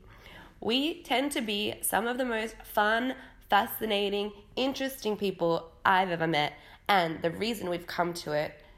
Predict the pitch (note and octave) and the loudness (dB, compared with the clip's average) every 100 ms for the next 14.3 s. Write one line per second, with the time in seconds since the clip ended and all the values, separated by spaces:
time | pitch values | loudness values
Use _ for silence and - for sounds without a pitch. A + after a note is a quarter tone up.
0 | - - - - F3 F3+ G#3+ A#3+ C4 C#3 | -20 -20 -16 -2 2 2 2 0 -2 -2
1 | F3 E3 E3+ D3+ E3+ - E3 D#3+ E3 - | -2 -2 -4 -4 -4 -4 -6 -6 0 0
2 | D#3+ F#3 G3 - - E3 D#3+ E3 - - | 0 0 -2 -2 -2 0 -2 -4 -20 -20
3 | - - - - G#3 A3 A3 A3 A3 G#3+ | -12 -6 -4 -2 0 0 0 0 -2 -4
4 | - - - - - - - - - - | -8 -20 -20 -20 -20 -20 -20 -20 -16 -16
5 | - - - G3 G3 F#3+ F#3+ F#3+ - - | -12 -6 0 2 0 -6 -6 -4 -4 -2
6 | A3 A#3 A3+ F#3 E3+ E3 E3+ - - D#3+ | -2 -2 -4 -2 0 0 -2 -6 -2 -2
7 | A#2 - - - - F#2 - E3 E3+ F#2 | -2 -8 -10 -8 -6 -6 -4 -4 -4 -6
8 | - - - - F3+ F3 - F3+ E3+ E3 | -8 -16 -16 -6 -6 -6 -8 -4 -2 -2
9 | E3 E3 E3+ D#3 D#3 - - C#3+ D#3+ - | -4 -6 -8 -4 -4 -4 -4 -4 -6 -12
10 | - - - - - - D#3+ D#3 D#3+ D#3+ | -14 -20 -20 -20 -20 -10 -8 -4 -4 -4
11 | - F3 E3 E3 - G3 G3+ E3 D3+ C#3+ | -6 -6 -4 -4 -2 -2 -2 -6 -6 -8
12 | D3+ D3+ C3 E2+ G2 G#3 - E3 F3 E3 | -8 -6 -8 -4 -2 -2 -4 -6 -4 -4
13 | - - - - D#3+ D#3+ D#3+ - E3 D#3 | -6 -10 -10 -6 -4 -4 -4 -2 0 0
14 | D#3 D3+ | -2 -4